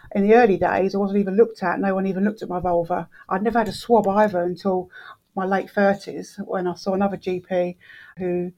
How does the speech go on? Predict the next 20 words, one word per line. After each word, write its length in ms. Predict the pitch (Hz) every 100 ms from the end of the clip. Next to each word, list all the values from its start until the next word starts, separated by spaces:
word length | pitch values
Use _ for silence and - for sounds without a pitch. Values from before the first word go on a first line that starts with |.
| _ - -
did 100 | 190
a 60 |
swab 360 | 180 196 190 196
that 200 | 196 -
came 160 | 185 175
back 240 | 180 -
clear. 500 | 202 185 185 190 190 _ _
I 60 | 190
was 100 | 185
then 220 | 214 208
told 480 | 208 196 190 185 196
then 300 | 196 190 190
it 120 | -
was 420 | 185 190 185 - -
maybe 640 | 196 196 196 185 180 180 _ _ _ _ -
early 240 | 214 208 202
menopause, 880 | 208 214 220 214 214 208 - - -
vaginal 340 | 190 208 202
dryness 540 | 208 214 214 220 214 208
maybe. 520 | 208 214 214 214